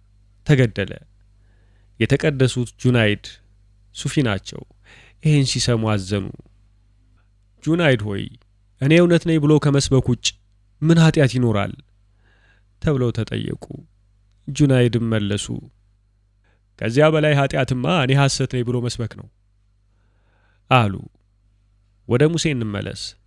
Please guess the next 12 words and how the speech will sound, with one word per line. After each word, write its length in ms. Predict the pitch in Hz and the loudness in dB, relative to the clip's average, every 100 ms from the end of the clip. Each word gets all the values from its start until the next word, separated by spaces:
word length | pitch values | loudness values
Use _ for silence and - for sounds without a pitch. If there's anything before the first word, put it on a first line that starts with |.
| _ _ _ | _ _ _
ሱፊዎች 480 | - 143 190 185 190 - | -6 -2 0 -2 -2 -2
ስለ 220 | - 135 | 0 2
ሙሴ 180 | 147 147 147 | 2 0 2
በጻፉት 480 | 131 120 127 123 139 127 | 0 0 -2 -4 -6 -2
ሌላ 200 | 117 127 | 2 2
ታሪክ 340 | 120 113 101 - - _ _ _ - | 0 -2 -4 -10 -20 _ _ _ -16
አንድ 220 | 147 160 | -8 -6
ቀን 200 | 151 147 131 | -4 -4 -2
ብቻውን 440 | 120 - 127 123 120 | -4 -2 0 0 -2
በጫካ 540 | 117 - 120 - 120 | -2 -2 -6 -4 -4
ውስጥ 220 | 113 - - | -4 -6 -6
ሲሄድ 360 | 131 110 107 | -4 -4 -8